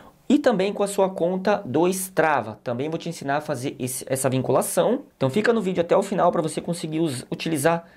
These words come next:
cem por cento das funções do seu Action. Então vamos lá. Sempre a minha primeira recomendação é que você venha aqui no seu aparelho celular, você vai fazer o seguinte: liga Bluetooth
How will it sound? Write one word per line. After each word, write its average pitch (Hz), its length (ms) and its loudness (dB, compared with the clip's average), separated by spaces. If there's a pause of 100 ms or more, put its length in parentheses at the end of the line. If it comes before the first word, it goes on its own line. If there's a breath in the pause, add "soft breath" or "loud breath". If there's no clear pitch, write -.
(140 loud breath)
cem - 480 0
por 226 220 2
cento 185 320 0
das 170 180 2
funções 165 680 -6 (340 loud breath)
do 135 140 0
seu 156 420 2
Action. - 500 0 (200)
Então 139 240 4
vamos 156 200 2
lá. 101 260 0 (320 soft breath)
Sempre - 440 0
a - 20 2
minha 220 200 2
primeira 190 400 2
recomendação 156 920 2 (340 loud breath)
é 123 80 0
que 147 120 -2
você 143 240 0
venha 165 260 0
aqui 175 120 -4
no 143 80 0
seu 139 180 0
aparelho 110 380 0
celular, 147 580 0 (600 soft breath)
você - 140 -12
vai 113 100 2
fazer 123 220 0
o 135 40 2
seguinte: 120 720 -4 (380 loud breath)
liga 185 320 4
Bluetooth 143 680 -4